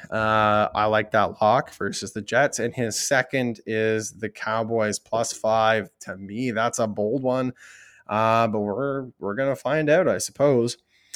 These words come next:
Uh, my lock of the week, number one, is gonna be the Seattle Seahawks plus the eight and a half points. Uh, to me, that's just an absolute no-brainer. I, you know, they may lose this game by a field goal, uh, but I don't see it being, I do not see them,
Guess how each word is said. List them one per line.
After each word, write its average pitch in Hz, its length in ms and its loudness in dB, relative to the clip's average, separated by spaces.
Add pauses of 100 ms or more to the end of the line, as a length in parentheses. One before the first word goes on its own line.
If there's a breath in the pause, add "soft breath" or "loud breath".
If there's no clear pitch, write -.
(300 loud breath)
Uh, 113 240 4
my 110 380 4
lock 113 360 2
of 98 120 -4
the 104 120 -4
week, 110 360 -6
number 110 280 -2
one, 113 280 2
is 104 160 -2
gonna 104 260 -4
be 110 160 -6
the 101 180 -6
Seattle 113 460 2
Seahawks 104 680 -4
plus - 680 -2
the 104 200 -6
eight 110 240 -4
and 98 60 -12
a 101 40 -8
half 110 300 -6
points. 120 400 -4 (340 loud breath)
Uh, 101 340 0
to 113 200 -2
me, 117 240 0
that's 110 260 2
just 110 200 -2
an 107 80 -4
absolute 104 460 0
no-brainer. 101 720 -2 (200)
I, 107 220 2
you 113 80 -4
know, 101 100 0
they 107 120 0
may 107 220 2
lose 110 240 -2
this 101 140 -6
game 104 280 -2
by 98 320 0 (280)
a 101 120 -4
field 117 320 -2
goal, 117 320 4 (260 loud breath)
uh, - 160 -4
but 104 100 2
I 101 100 4
don't 98 140 -2
see 95 200 -2
it 98 100 -12
being, 95 400 -6 (560)
I - 160 -4
do 196 80 -8
not 107 300 -4
see 127 160 0
them, 101 340 -2